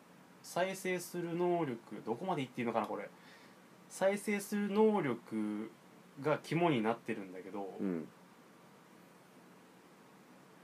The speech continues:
Speaker 1: うーん。どこ、<laughs>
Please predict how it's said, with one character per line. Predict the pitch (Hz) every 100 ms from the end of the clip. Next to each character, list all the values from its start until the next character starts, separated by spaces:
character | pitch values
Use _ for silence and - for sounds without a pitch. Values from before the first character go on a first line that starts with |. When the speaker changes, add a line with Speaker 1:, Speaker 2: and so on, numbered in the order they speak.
| - 110
Speaker 1:
う |
ー |
ん。 | 110 110 107 104 107 107 104 104 104 104 101 101 101 101 98 95 104 - - - - - - - - - - - - - - - - - - - -
ど | -
こ、 | 107 143 -
<laughs> | -